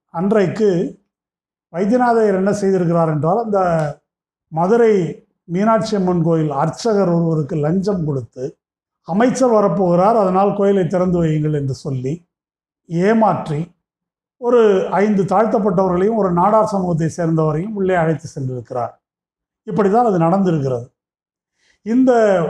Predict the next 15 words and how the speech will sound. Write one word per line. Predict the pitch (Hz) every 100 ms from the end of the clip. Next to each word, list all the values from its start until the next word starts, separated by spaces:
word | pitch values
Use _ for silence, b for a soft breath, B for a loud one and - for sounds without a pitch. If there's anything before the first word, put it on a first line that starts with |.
| - -
உண்மை | 160 202 277 311 269
தெரிய | 180 202 202
வந்தவுடன் | 180 165 151 143 170 196 - _ _ _ _ _ _ _
மற்ற | 170 170 - 262 247
அர்ச்சகர்கள் | 190 - 196 165 135 160 180 - _ _ _ _
கோயிலை | 233 254 240 220
இழுத்து | 220 208 208 202
பூட்டி | 165 190 180
விட்டார்கள். | 165 160 143 131 - _ _ _ _ _ -
"சாமி | 190 226 220
சிலை | 185 196 196
தீட்டுப்பட்டு | 196 226 202 170 180 156
விட்டது" | 160 143 151 151 139 _ _ _
என்று | 208 202
சொல்லி | 202 170 180